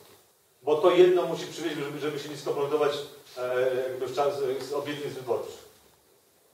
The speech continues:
I dobrze wiedzą, że mogą ciąć wszystko inne nam, byleby mu dali w okolicach tego, co, e, e, a i tak mu tego nie dają.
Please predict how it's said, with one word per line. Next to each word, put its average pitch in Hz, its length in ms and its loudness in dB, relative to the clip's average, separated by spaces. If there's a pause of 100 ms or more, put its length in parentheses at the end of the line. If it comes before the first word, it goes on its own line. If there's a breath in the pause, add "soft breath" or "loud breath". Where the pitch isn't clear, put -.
(160)
I - 100 -14
dobrze 214 300 10
wiedzą, 196 180 8
że 175 60 4
mogą 180 320 2
ciąć 180 260 2
wszystko 175 300 -6
inne 143 280 -2
nam, 127 220 0 (540)
byleby 156 400 0
mu 151 120 -4
dali 156 300 6
w 143 80 -2
okolicach 147 480 2
tego, 143 220 2
co, 127 480 2
e, 120 40 -2
e, 120 480 0 (120)
a - 80 0
i - 40 0
tak - 180 4
mu - 60 -2
tego 127 140 -2
nie 117 100 -4
dają. - 180 -4